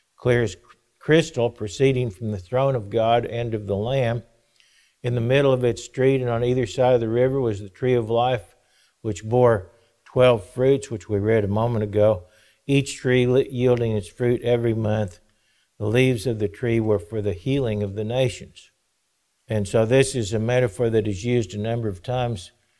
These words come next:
several times at least, in the Bible, picturing the benefits and blessings of living under the government of God with what it produces, its fruits.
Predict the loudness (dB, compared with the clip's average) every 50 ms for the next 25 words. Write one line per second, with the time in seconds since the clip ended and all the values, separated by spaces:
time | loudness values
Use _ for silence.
0 | _ _ -4 2 2 2 2 2 -4 -4 -4 -4 -4 -2 -4 -4 -8 -8 -2 -2
1 | -2 -2 -2 -6 -12 _ _ _ _ _ _ _ _ _ _ _ _ _ _ -2
2 | 0 0 0 -2 0 4 4 6 6 6 4 4 2 0 -2 -2 -10 _ _ _
3 | _ _ _ _ _ _ 2 2 2 2 0 -4 -2 0 0 0 -2 -4 -6 -10
4 | _ _ -10 -8 -4 -2 -2 0 0 -2 -4 -2 0 0 0 0 -4 -10 -8 -8
5 | -2 2 2 2 2 2 0 -6 -6 -6 -6 -6 -4 -2 0 0 0 0 -2 -4
6 | -4 -4 -4 -4 -6 -6 -8 -4 0 0 0 2 0 -2 -2 -2 -4 -6 -8 -6
7 | -4 -2 -2 -2 -4 -8 -16 _ _ _ _ _ _ _ _ _ _ _ _ _
8 | _ _ _ _ _ -4 -4 -4 -6 -14 -20 _ _ _ _ _ _ _ _ _
9 | _ _ _ -2 -2 -2 -2 -6 -12 _ _ _ _ -8 -4 0 0 0 0 0
10 | -4 -14 -16 -16 -16 -16 -16 -18 -12 _ 0 2 2 2 -2 -10 -20 -20